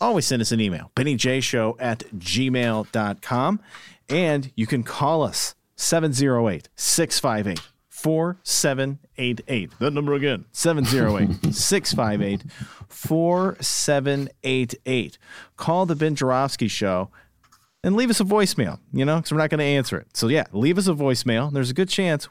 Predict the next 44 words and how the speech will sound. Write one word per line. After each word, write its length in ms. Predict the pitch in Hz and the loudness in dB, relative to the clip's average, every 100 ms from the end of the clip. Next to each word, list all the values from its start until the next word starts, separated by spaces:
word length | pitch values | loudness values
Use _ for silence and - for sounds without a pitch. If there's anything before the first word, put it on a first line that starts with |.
| - | 0
we 120 | 220 | 2
will 200 | 170 117 | 2 0
play 340 | - 165 180 | 0 0 2
that 200 | 139 95 | 0 -2
voicemail 540 | - 101 - 98 95 92 - - _ | -2 -2 -2 -2 -2 -4 -12 -20 _
on 380 | 139 139 139 139 - _ _ - | 0 2 2 -2 -6 _ _ -6
our 480 | 113 113 110 107 110 _ _ - | 0 2 2 0 -4 _ _ -12
program. 540 | - 127 110 92 78 82 _ | -4 0 0 0 -6 -8 _
It's 100 | - | -2
always 240 | 110 104 | 0 0
a 20 | 104 | 0
good 160 | 98 | -4
time. 320 | - 92 80 - | -4 -6 -8 -6
And, 240 | 104 123 | -2 0
you 80 | 175 | 0
know, 180 | 151 156 - 175 | -2 -4 -10 -4
give 140 | 247 | -2
us 80 | 208 | 0
a 100 | 135 | 0
holiday 360 | 165 208 190 | 2 2 2
wish 320 | 170 156 135 120 | 2 2 0 -2
or 40 | |
something. 300 | 117 95 101 | -2 -2 0
I 160 | 120 131 | 0 0
don't 160 | 87 | -2
know. 160 | 85 - - - - - | -6 -12 -14 -18 -18 -2
But, 240 | 113 120 | 0 2
uh, 160 | 123 120 | 2 2
I'm 80 | 143 | 0
looking 220 | 165 160 | 0 0
here 260 | 151 151 | 2 0
on 300 | 135 135 135 | 0 0 0
our 340 | 120 123 120 117 | 0 0 0 -2
email. 460 | 139 139 135 131 131 | -2 0 0 2 0
Looks 160 | 135 151 | -2 -4
like 120 | 127 | -2
we 220 | 135 127 | 0 2
have 260 | 123 123 120 | 2 0 0
no 280 | 120 131 131 | 0 0 0
new 200 | 131 107 | 0 -2
emails 480 | 117 110 104 101 - | 0 0 0 -2 -4
to 140 | - | -6
read. 400 | 98 98 120 165 | -2 0 0 -2
So 640 | - 135 127 131 131 143 | -4 -2 0 0 0 -2